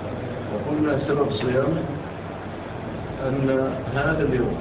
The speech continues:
نجى الله فيه موسى عليه السلام وقومه من فرعون وجنوده، فصامه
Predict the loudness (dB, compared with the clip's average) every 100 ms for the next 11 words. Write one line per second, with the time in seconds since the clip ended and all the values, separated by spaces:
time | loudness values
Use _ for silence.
0 | -2 0 2 2 2 2 2 0 -2 -2
1 | -2 -2 -4 -4 -4 -4 -6 -6 -4 0
2 | 2 2 0 0 0 0 0 -2 -4 -4
3 | -2 0 2 2 0 0 -2 -2 2 2
4 | 2 2 0 0 0 2 2 0 -2 0
5 | 2 2 2 0 0 0 -2 -4 -6 -8
6 | -8 -8 -8 -8 -8 -8 -6 -8 -8 -8
7 | -8 -8 -8 -8 -8 -8 -4 -4 0 2
8 | 2